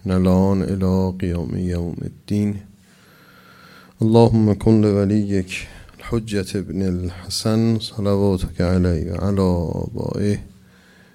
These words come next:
فی هذه الساعة و فی کل ساعة،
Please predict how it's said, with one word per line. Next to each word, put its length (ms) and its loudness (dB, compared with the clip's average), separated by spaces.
فی 80 0
هذه 400 4
الساعة 720 0
و 220 0
فی 340 -2
کل 380 -2
ساعة، 600 -8